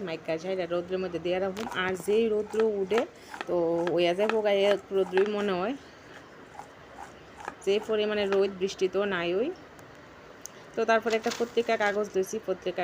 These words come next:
কাগজ লইয়া সাইরা তো দেখো রৌদ্র দিয়ালামু। তো দেখো আমার বারিন্দার মধ্যে কিন্তু রৌদ্র লাগে, সিঁড়ির মধ্যে দিয়ে দিছি। তো এভাবে আর এক-, একদিন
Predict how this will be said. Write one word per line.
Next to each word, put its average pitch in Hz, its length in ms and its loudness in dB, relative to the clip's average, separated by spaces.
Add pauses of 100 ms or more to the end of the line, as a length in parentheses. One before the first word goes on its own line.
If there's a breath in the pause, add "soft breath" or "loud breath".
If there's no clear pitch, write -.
কাগজ 175 280 2 (100)
লইয়া 175 320 2
সাইরা 175 320 -2 (440)
তো 170 140 -10
দেখো 170 260 -4 (1800)
রৌদ্র 170 240 -4 (140)
দিয়ালামু। 165 460 -2 (3000)
তো - 60 -12 (100)
দেখো 180 220 -4
আমার 180 220 -2
বারিন্দার 208 380 0
মধ্যে 185 240 -2
কিন্তু 185 240 -2
রৌদ্র 196 200 0 (120)
লাগে, 175 240 0
সিঁড়ির 190 320 0
মধ্যে 175 240 -6
দিয়ে 190 200 4
দিছি। 190 220 -2 (180)
তো 214 60 0 (300)
এভাবে 202 320 2
আর 208 140 4
এক-, - 160 -6 (420)
একদিন 185 280 -2